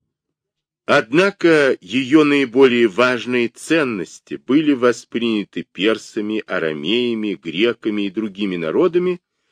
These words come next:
и в результате сложной и еще не вполне выясненной цепи передач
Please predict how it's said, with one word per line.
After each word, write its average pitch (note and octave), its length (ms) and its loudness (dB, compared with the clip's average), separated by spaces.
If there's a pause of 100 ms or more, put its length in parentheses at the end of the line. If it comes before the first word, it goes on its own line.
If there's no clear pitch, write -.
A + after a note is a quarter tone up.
(200)
и - 160 -8
в E2 60 -10
результате F#2+ 680 -4
сложной G#2 800 -4 (420)
и F#2+ 100 -10
еще G2 440 -2
не A2 220 -2
вполне F#2+ 560 -2
выясненной G#2+ 960 -6
цепи G2 460 -2
передач F2 800 -6